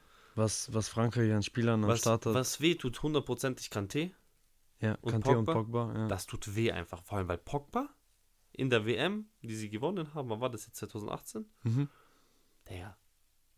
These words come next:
Speaker 1: Main Man.
Speaker 2: Pa-, Digga, Pogba hat gespielt wie ein Genie.
Speaker 1: Ja, Mann.
Speaker 2: Ein Genie.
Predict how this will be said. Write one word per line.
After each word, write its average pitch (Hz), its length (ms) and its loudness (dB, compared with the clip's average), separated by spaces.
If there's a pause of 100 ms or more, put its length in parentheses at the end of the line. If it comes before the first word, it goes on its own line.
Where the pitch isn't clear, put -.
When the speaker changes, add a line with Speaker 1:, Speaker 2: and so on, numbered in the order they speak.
(280)
Speaker 1:
Main 107 280 2
Man. 95 300 -2
Speaker 2:
Pa-, - 120 -14 (180)
Digga, 101 180 -12
Pogba 156 540 -4 (220)
hat - 260 -8
gespielt 135 720 -6
wie 117 220 -6
ein 98 240 -6
Genie. 98 580 -2 (420)
Speaker 1:
Ja, 113 140 0
Mann. 101 80 0
Speaker 2:
Ein 104 200 -2
Genie. 104 800 -4